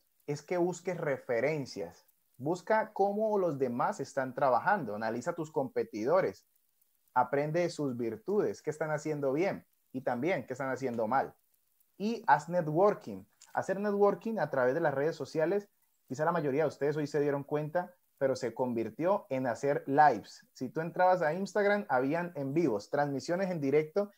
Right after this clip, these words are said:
en Facebook, transmisiones en directos, webinars por todo lado, ¿verdad? Buscando crear alianzas. Tú, si estás en el sector de network marketing, tú puedes a invitar a otras personas expertas en liderazgo,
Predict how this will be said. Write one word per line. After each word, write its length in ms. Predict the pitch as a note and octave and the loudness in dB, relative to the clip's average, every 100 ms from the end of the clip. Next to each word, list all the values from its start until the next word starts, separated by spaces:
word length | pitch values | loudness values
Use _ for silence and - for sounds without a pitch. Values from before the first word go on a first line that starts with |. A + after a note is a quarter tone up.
| _ | _
en 160 | C#3 C3+ | -4 -2
Facebook, 440 | - G3 F#3 G3+ | 2 2 2 0
transmisiones 580 | E3 D3+ C3+ B2 E3 F3+ | 2 2 0 -4 -2 -2
en 140 | D#3 | -2
directos, 540 | C3 C3+ E3+ - G#3 - - - | 2 4 4 2 0 0 -14 -6
webinars 640 | D3+ F#3+ G#3 G3+ F#3+ F3+ | 2 6 6 6 2 0
por 240 | - C3+ - | 0 -2 2
todo 240 | D3 D3 | 4 6
lado, 420 | D3+ F3+ G#3 B3 - _ | 8 8 8 2 -12 _
¿verdad? 380 | - C3 E3+ A3+ - - | -2 2 4 2 -4 -6
Buscando 500 | D3+ - F3 F3+ G3+ | -6 -2 -2 0 0
crear 300 | E3 D3 D3 | 4 6 6
alianzas. 640 | D3+ E3+ G3 E3+ G2+ - _ _ _ _ | 6 4 2 0 -4 -6 _ _ _ _
Tú, 260 | A3 C#4+ - _ _ _ _ _ | -2 -2 -4 _ _ _ _ _
si 140 | C#3 | -6
estás 240 | C3+ E3 | 2 4
en 80 | G3+ | 4
el 100 | F#3 | 0
sector 540 | D3+ C#3+ - D#3 F#3 - | 0 -2 2 4 4 2
de 440 | C#3+ C#3 C3+ B2+ | -2 2 4 2
network 420 | B2 D#3 F3 F#3+ | 0 0 2 2
marketing, 600 | F3+ F3+ E3+ F3 F3 A#3 - _ _ | 4 4 2 -2 -4 -6 -8 _ _
tú 140 | E3+ | -6
puedes 400 | E3+ G3 G#3 G3+ - _ | 0 2 2 0 -12 _
a 140 | - C#3 | -2 -2
invitar 720 | C#3 D#3 C#3+ - C#3+ E3 - | 0 -2 -2 2 4 4 2
a 60 | C#3 | -2
otras 260 | - C#3+ | 0 -2
personas 480 | - B2+ - D3 F3 | 0 -2 0 -4 -2
expertas 540 | D3 - D3+ D3 F3 E3 | -4 -2 -2 0 -2 -2
en 80 | |
liderazgo, 640 | C3+ B2+ A2 C#3+ G3+ C3 | -2 0 4 4 4 -2